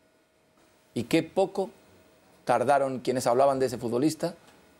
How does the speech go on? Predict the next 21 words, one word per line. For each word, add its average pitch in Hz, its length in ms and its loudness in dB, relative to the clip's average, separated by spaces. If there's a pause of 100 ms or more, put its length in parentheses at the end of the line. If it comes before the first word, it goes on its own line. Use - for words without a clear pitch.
(1000)
en 135 100 0
ser 160 160 0
reconocidos 165 520 0
por 131 180 0
todo 143 180 4
el 139 80 2
mundo 151 300 0
como 123 220 0
los 117 360 0 (760)
adivinadores. 117 960 -2 (500)
Ese 151 160 2
chico, - 300 -6
tres 156 180 0
años 143 220 0
después, 156 420 -2 (300)
era 143 260 4
el 180 220 0 (420)
mejor 143 600 0
llegador 127 600 2 (140)
de 113 160 0
Europa. 98 480 -6